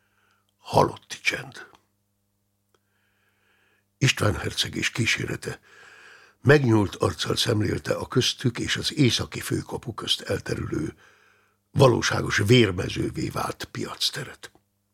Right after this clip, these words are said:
Az ellenség továbbra sem mutatkozott. De bárki is követte el ezt a vérengzést, kegyetlenebb volt, mint amivel Szilárd valaha is találkozott.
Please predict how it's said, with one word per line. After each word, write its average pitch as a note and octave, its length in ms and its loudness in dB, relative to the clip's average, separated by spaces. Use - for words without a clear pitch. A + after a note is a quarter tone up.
Az - 260 0
ellenség - 1040 0
továbbra - 480 0
sem - 220 -4
mutatkozott. - 920 -14
De B2 180 8
bárki A#2+ 540 2
is - 160 -4
követte - 480 -6
el - 160 -2
ezt - 220 -6
a E2 60 -2
vérengzést, - 1120 -6
kegyetlenebb - 680 2
volt, - 300 -10
mint A#2 240 2
amivel F2+ 360 -2
Szilárd - 600 0
valaha - 400 4
is - 200 -4
találkozott. - 840 -10